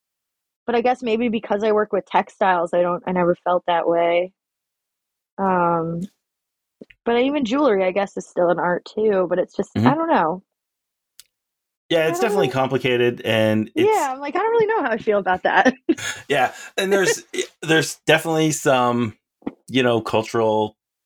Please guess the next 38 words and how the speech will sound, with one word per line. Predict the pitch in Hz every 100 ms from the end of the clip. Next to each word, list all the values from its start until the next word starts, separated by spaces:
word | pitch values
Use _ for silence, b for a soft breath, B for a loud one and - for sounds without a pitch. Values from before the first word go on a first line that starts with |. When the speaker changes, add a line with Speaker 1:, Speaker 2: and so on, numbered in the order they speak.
| _
Speaker 2:
you | 98
know, | 101
baggage | 95 107 107 101
from | 104
that, | 92 -
'cause, | 98
you | 101
know, | 95
if | 85
you're | 98
like, | 95 92 _ B B B _ _ _ _ _ _ _ -
if | 127
you |
go | 135
to | 110
school, | - 143 135 131
you | 117
know, | 117
and | 117
you, | 120 - _ 120
you |
go | 127
to | 120
art | 98 117
class, | 95 92 -
they | 110
teach | - 143 123
you | 110 107
a | 113
lot | 117 107
of |
different | 98 95 90
things, | 110 107 98
but | - 98 101
then | 101
they'll | 101 98
show | - 104
you | 92 90